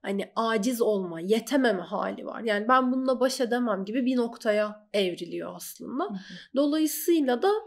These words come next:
Speaker 1: ben zaten çözemem bu kadar acizsem ya da gücüm buna yetmiyorsa. Zaten benim elimde değil, kontrol bende değil gibi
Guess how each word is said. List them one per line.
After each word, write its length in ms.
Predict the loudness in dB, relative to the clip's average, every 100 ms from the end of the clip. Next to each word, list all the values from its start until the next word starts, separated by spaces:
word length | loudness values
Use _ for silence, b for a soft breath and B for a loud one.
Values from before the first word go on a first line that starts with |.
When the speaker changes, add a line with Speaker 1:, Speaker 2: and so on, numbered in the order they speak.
| 6
Speaker 1:
ben 220 | 6 8
zaten 400 | 8 8 6 4
çözemem 580 | 8 10 10 8 4 0
bu 60 |
kadar 260 | 2 4 4
acizsem 720 | 4 2 2 -2 -4 -4 0
ya 100 | 0
da 40 | 2
gücüm 400 | 2 2 2 2
buna 180 | 0
yetmiyorsa. 600 | 2 2 0 -8 -10 -8
Zaten 480 | 2 2 4 0 0
benim 200 | 0 0
elimde 480 | 0 0 2 0 -2
değil, 220 | -6 -10
kontrol 540 | -2 -2 0 2 2 4
bende 380 | 2 2 -2
değil 240 | -2 -2 -4
gibi 260 | -2 -2